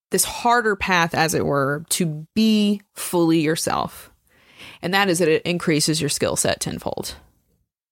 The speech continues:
Absolutely increases your skill set tenfold. When you decide to just do things your way to get what you want, period,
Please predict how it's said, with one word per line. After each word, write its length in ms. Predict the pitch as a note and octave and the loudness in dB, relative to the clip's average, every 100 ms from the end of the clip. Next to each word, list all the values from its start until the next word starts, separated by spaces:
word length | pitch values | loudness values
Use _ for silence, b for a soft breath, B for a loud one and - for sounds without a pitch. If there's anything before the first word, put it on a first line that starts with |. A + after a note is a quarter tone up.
| - | -2
Absolutely 720 | G3 G#3+ G3 F#3 E3+ D3+ D#3 | 2 2 0 2 2 2 2
increases 560 | D#3 - E3+ E3 D#3+ E3 | 0 0 0 2 -2 -2
your 80 | D#3+ | -2
skill 340 | - D#3+ D3 | 0 2 0
set 200 | D3 - | -2 -4
tenfold. 420 | D#3 D3 C3+ B2 B B B B B | -4 -2 -4 -4 B B B B B
When 160 | E3+ G3+ | -4 0
you 80 | |
decide 320 | A#3+ A#3 F#3+ F#3+ | 0 2 2 0
to 80 | |
just 380 | E3 E3+ F3 C#3+ | 0 0 0 0
do 180 | F#3 G3 | 0 0
things 300 | G3 F#3 F3+ | 0 -2 0
your 160 | F3 F3 | 0 2
way 180 | F#3 | 0
to 140 | F#3+ D#3 | 0 -4
get 380 | D3 E3 F3 - | -4 -2 0 0
what 180 | F3 | -2
you 180 | E3+ F3+ | 0 -2
want, 400 | D#3+ C#3 F3+ B3 - _ _ _ | -2 0 0 0 -4 _ _ _
period, 680 | - E3 F#3 A3 A#3 B3 A#3+ | -2 2 2 2 2 0 -4